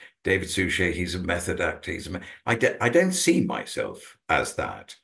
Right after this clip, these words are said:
I just see myself as trying to serve my writer. I'm not really interested in me, David Suchet, as an actor. The reason I act, the purpose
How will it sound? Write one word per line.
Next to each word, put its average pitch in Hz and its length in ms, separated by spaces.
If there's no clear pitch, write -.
I 95 100
just 135 300
see 120 200
myself 57 880
as 95 540
trying 120 640
to - 120
serve 92 520
my 80 180
writer. 80 580
I'm 85 160
not 127 160
really 92 300
interested 80 640
in 78 260
me, 71 420
David 80 340
Suchet, - 720
as - 160
an 82 180
actor. - 540
The 90 100
reason 90 520
I 60 200
act, - 520
the - 80
purpose - 920